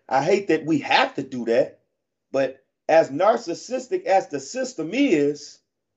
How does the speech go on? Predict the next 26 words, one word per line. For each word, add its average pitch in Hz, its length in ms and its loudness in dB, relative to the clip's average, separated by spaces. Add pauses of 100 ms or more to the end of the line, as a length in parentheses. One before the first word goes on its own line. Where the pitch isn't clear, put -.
(840)
they're 196 220 2
never 180 500 2
wrong. 147 840 0 (840)
There's 165 220 -6
nothing 208 460 -2
you 240 140 -8
could 165 180 -4
say 277 320 2
to 175 200 -8
them 151 400 -6 (280)
that - 200 2
will 143 220 -4
make 240 340 -4
them 208 240 -4
admit 160 680 -2 (480)
that, 160 360 2 (100)
yeah, 160 240 -2
we 135 180 -6
were 196 160 -4
wrong 170 360 0
all 196 200 4
the 214 60 -6
time 247 320 -4
about 101 360 -6
this. - 360 -18 (260)
Never. 127 640 0